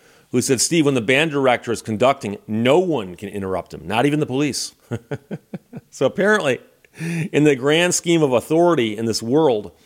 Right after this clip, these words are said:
band directors while playing are right up near the top of people you cannot interfere with on, under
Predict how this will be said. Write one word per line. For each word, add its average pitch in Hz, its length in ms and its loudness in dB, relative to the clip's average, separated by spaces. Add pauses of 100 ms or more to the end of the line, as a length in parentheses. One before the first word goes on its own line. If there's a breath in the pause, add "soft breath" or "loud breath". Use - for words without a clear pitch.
(480 soft breath)
band 170 360 2
directors 135 580 2
while 123 240 4
playing 143 500 0
are 110 120 2
right 135 380 2
up 123 200 -2
near 117 140 -2
the 110 100 0
top 110 480 -2
of 101 180 -6
people 113 280 -2
you 104 140 -4
cannot 127 460 -2
interfere 117 380 -4
with 104 160 -2
on, 92 240 -10 (380)
under 104 220 -8